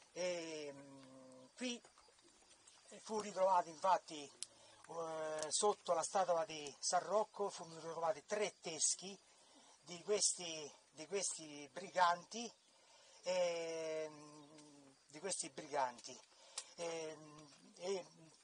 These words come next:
mm, furono messi lì perché, mm, la popolazione fu grata alle truppe, eh, papali e,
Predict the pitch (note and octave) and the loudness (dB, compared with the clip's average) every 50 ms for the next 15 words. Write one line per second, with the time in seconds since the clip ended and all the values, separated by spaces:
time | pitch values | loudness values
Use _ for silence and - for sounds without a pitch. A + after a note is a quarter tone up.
0 | - E3 D#3 D#3 D#3 D3+ D3 - - G#3 G#3 F#3 F3+ F3 F3+ F#3+ F#3 - - G#3+ | -20 -20 -18 -18 -18 -18 -16 -6 -2 -2 -2 0 0 0 2 4 4 6 4 4
1 | G3+ G#3+ A#3 C4+ B3+ G#3 - - - - - - - - - - - F3+ E3 - | 2 -2 -2 -2 -2 -2 -6 -10 -18 -20 -20 -20 -20 -20 -10 -4 -2 -2 -2 -2
2 | - G3 F#3 F3 E3+ E3 E3 E3 D#3+ D#3+ D#3 D3+ D3+ D3 C#3 C#3 C#3 C3+ C3+ C3+ | -4 -4 -2 -2 -4 -6 -6 -8 -8 -6 -6 -6 -6 -6 -6 -6 -6 -8 -10 -12
3 | C3+ C#3 C#3 C3+ C#3 C#3 D#3+ E3 F3 E3+ D#3+ E3+ F3 F3 - - - G#3 G#3 G3+ | -14 -18 -18 -18 -4 -4 -2 -2 -2 -4 -4 -2 -2 0 2 2 2 4 2 2
4 | F#3+ F3+ F3 E3 C#3+ C3+ - F#3 E3+ - - D#3 G3 G#3+ G#3 F3 D3+ C3 C#3+ D3 | 2 0 -2 -4 -6 -8 -10 -12 -12 -12 -4 4 6 8 8 8 8 6 4 2
5 | C3+ B2+ - - - - - - - - - - D#3+ D#3+ D#3 D#3 E3 D#3+ - G#3 | 2 0 -2 -10 -20 -20 -20 -20 -20 -12 -2 0 2 2 2 2 -2 -4 -4 -2
6 | A#3 A3 G3+ - - F3 D#3+ D3+ C3 A#2+ - - _ _ - F3 D#3+ D#3+ D#3 - | -2 -2 -4 -4 -4 -2 -2 -2 -2 -4 -8 -16 _ _ -12 -10 -8 -8 -8 -2
7 | - F3 E3 D#3 G3 A#3 B3+ B3 A#3+ A3+ G#3+ G#3 G3 - - - - - - - | 0 0 2 6 6 8 8 8 6 4 -2 -6 -8 -12 -16 -20 -20 -20 -14 -10
8 | D3+ D#3+ D#3+ D#3+ D#3+ D#3 D#3 D3+ D3+ D3+ D3 C#3+ C#3+ | -8 -6 -4 -2 -2 0 0 0 0 -2 -2 -4 -6